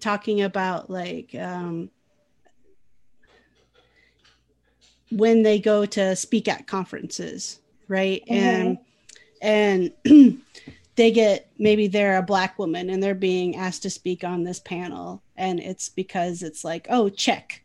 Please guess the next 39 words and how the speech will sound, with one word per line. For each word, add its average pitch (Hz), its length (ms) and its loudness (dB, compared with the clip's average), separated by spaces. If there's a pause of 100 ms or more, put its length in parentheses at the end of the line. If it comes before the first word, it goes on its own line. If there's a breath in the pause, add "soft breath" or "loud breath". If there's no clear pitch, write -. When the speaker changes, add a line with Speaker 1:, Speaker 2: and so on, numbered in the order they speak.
Speaker 1:
I've 190 160 -6
got 202 220 -4
my, 202 180 0
like, 196 340 -2 (120)
diversity 202 680 -2
person 190 480 -6
up - 240 -12
there, 180 440 -8 (360 soft breath)
Speaker 2:
Mm-hmm. 208 300 -6
Speaker 1:
uh, 202 800 4 (160)
<laughs> - 180 -18
on 254 200 8
this 247 180 8
panel. 240 420 4
We've 220 220 4
got 285 260 2
one. 196 420 2 (120)
We're 226 160 4
good. 233 380 6
We 226 80 6
don't 233 220 6
need 240 120 6
to 233 80 2
get 226 180 2
any 233 220 6
more 214 260 4
Black 196 380 -6
women," 175 380 -6
type - 280 -10
thing. 175 460 -12
Or, 190 560 -2
you 190 160 -2
know, 185 260 -4
"I've 196 220 -6
got, 208 320 -2
like, 202 280 -4
my 208 340 0
gay 190 300 -4
guy. 170 480 -8